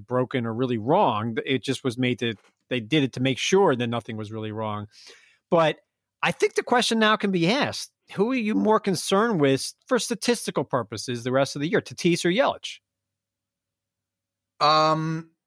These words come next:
Speaker 2: I'm probably more concerned with Yelich because I want high-level production in the games I'm getting from the player, and I am worried about the Yelich back issue. You know I hate setbacks, and to me, this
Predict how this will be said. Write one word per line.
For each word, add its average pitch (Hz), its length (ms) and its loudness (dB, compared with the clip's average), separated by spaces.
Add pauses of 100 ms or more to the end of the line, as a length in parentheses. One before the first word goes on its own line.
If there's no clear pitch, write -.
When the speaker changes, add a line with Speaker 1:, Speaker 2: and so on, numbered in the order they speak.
(120)
Speaker 2:
I'm 156 160 0
probably 160 420 -2
more 147 220 2
concerned 135 480 -2
with 120 140 -2
Yelich 120 440 2
because 117 240 -2
I 117 100 4
want 117 300 0
high-level 110 680 0
production 101 540 -4
in 92 100 -8
the 95 80 -8
games 92 320 -8
I'm 95 100 -10
getting 98 300 -8
from 117 180 -6
the 120 80 -8
player, 101 340 -2
and 123 160 2
I 120 100 2
am 120 180 0
worried 110 220 2
about 113 200 0
the 117 100 -2
Yelich 107 260 0
back 110 240 0
issue. 107 300 -4 (300)
You 160 180 2
know 160 220 4
I 139 80 2
hate 135 340 -4
setbacks, 107 580 -2
and 113 200 -2
to 120 100 -8
me, 131 160 -4
this 123 420 -4